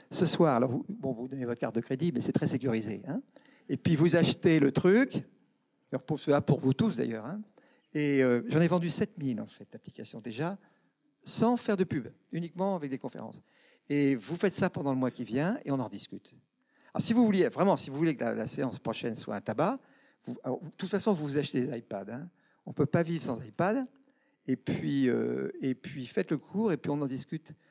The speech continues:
Là, on discute de stratégie. Et vous verrez pourquoi tout le monde comprend la stratégie. Tout le monde peut comprendre. Et si vous voulez, je suis fasciné par Napoléon. La grande chance de Napoléon, qu'est-ce qui fait qu'il gagnait les batailles ? C'est que Napoléon, la veille des batailles,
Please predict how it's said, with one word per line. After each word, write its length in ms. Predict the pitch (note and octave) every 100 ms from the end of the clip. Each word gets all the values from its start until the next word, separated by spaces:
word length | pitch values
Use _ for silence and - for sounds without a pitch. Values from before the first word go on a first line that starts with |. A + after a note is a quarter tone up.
| _
Là, 140 | D#3
on 40 | E3
discute 300 | D3 - C3
de 80 | B2+
stratégie. 480 | - A#2 A#2+ A2 _
Et 60 | D3
vous 100 | E3+
verrez 220 | E3 E3+
pourquoi 540 | F3+ D3 - D#3 F#3+ G#3+ _ _ _
tout 140 | - A#3+
le 80 | G#3
monde 300 | G3 G2 -
comprend 280 | - -
la 60 | A#2+
stratégie. 400 | - - - - _ _ _ _ _ _
Tout 140 | - G#3+
le 40 |
monde 120 | G3
peut 100 | F3
comprendre. 300 | - B2 - - - C#3
Et 200 | E3 - - -
si 100 | E3+
vous 60 | G3
voulez, 580 | F#3 E3 B3 - - D#3
je 120 | D#3
suis 220 | D#3 E3
fasciné 380 | - E3 F3+ E3+
par 140 | C#3
Napoléon. 520 | A#2+ - C3+ E3 F3 - - - _ _ _ - -
La 160 | E3
grande 220 | C#3+ D3+
chance 180 | C#3 D#3
de 40 | C3
Napoléon, 360 | B2+ B2 A2+
qu'est-ce 180 | - D3
qui 120 | -
fait 120 | D#3+
qu'il 220 | C3+ B2 B2+
gagnait 260 | A#2+ A#2+
les 80 | A2
batailles ? 380 | A2 - A2 G2+
C'est 140 | -
que 120 | -
Napoléon, 720 | - - - B2 B2+ D#3+ G#3+ B3+ _ _ _ _ _ _ B2
la 80 |
veille 380 | A2 G#2+ E3 E3
des 80 | A#2+
batailles, 500 | G#2 - A2+ C3 A3